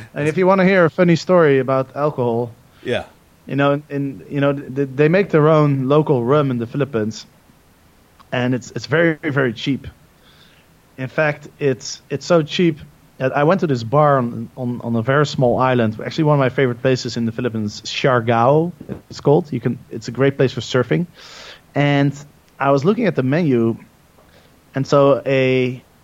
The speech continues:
Speaker 2: a, a vo-, a, like, a rum Coke cost eighty pesos, which is about two dollars. But then a double rum Coke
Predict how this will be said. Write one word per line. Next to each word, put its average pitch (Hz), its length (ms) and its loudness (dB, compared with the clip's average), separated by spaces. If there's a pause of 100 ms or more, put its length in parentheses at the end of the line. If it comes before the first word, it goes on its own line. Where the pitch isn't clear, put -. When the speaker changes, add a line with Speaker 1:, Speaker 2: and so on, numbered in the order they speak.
(140)
Speaker 2:
a, 131 120 -2 (580)
a 135 60 0
vo-, 185 260 0
a, 139 200 -4
like, 127 220 -4
a 127 40 0
rum 160 260 2
Coke 139 420 2 (800)
cost 143 520 -2 (720)
eighty 170 240 0
pesos, 135 640 -8
which 131 200 -12
is 139 120 -8
about 127 360 0 (1200)
two 165 120 -2
dollars. 104 580 -4 (920)
But 143 120 0
then 160 140 4
a 156 60 2
double 180 500 2
rum 139 220 0
Coke 143 440 -2